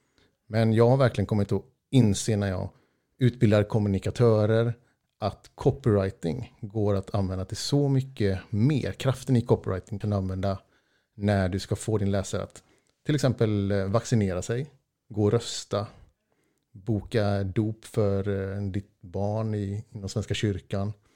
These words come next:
Eller någonting annat som i, egentligen i sig inte kostar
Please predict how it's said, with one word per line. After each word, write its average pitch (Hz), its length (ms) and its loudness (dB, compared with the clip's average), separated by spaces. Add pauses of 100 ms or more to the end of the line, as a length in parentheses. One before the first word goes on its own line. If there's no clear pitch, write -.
(1000)
Eller 135 120 6
någonting 131 360 4
annat 98 180 0
som 117 180 2
i, 120 160 2 (220)
egentligen 104 560 0
i 104 40 0
sig 135 380 0
inte 113 320 0
kostar 101 640 -4